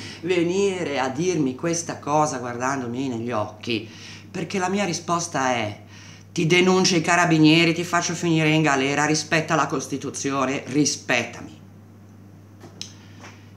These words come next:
Ed è una, una delle tante situazioni in cui mi sono trovata.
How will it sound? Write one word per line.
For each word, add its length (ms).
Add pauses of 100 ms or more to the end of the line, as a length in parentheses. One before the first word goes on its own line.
(100)
Ed 160
è 60
una, 480 (680)
una 260
delle 260
tante 340
situazioni 600
in 80
cui 100
mi 140
sono 240
trovata. 760